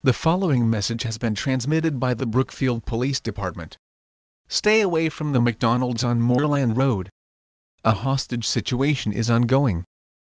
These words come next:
Approximately thirty minutes ago, an inmate from the Waukesha County Jail entered McDonald's,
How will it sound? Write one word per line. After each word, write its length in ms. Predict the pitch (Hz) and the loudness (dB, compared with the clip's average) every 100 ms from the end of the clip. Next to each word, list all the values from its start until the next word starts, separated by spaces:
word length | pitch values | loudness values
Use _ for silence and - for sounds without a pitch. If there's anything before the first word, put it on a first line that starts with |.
| _ _ | _ _
Approximately 800 | 123 - 135 147 - 156 139 156 | -12 -4 -2 0 -2 -2 -2 -2
thirty 380 | 143 160 170 180 | -2 2 4 4
minutes 380 | 139 120 127 - | 4 4 2 0
ago, 400 | 110 127 92 73 - _ | 2 4 4 0 -10 _
an 80 | 117 | -6
inmate 440 | 160 165 165 143 123 | -2 0 0 -2 -2
from 200 | 127 123 | 0 0
the 80 | |
Waukesha 560 | 123 131 - 196 - 170 | 2 2 2 0 2 0
County 380 | - 127 135 117 | 0 -2 0 -2
Jail 320 | - 139 156 | 0 0 0
entered 260 | 160 139 120 | -2 -2 -2
McDonald's, 720 | 117 - 117 117 80 67 - | -2 0 0 0 -2 -6 -14